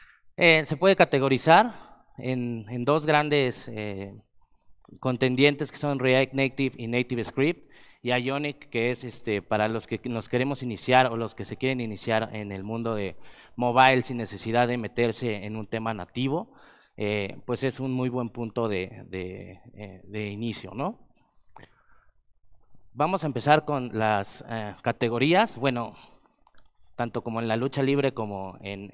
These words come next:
en el desarrollo de software, pues hay categorías, ¿no? Tenemos cuatro grandes categorías para el desarrollo de aplicaciones. Una es,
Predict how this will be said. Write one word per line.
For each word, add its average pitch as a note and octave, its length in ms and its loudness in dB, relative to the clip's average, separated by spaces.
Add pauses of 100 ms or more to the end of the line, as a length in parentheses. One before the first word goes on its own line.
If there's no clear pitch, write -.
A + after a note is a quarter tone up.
en G2 140 -14
el F#2+ 140 -10
desarrollo G#2+ 420 -2
de A#2 80 -2
software, C3 480 -2 (640)
pues B2+ 140 -4
hay D3+ 100 6
categorías, A#2 640 0
¿no? F3 300 -10 (260)
Tenemos E3 320 -2
cuatro G#3 300 2
grandes F3+ 320 0
categorías B2+ 540 2
para C3 160 0
el A#2 60 -2
desarrollo B2+ 760 -4
de G#2+ 60 -2
aplicaciones. C#3+ 1040 -6
Una D3 420 -2
es, C3 480 -4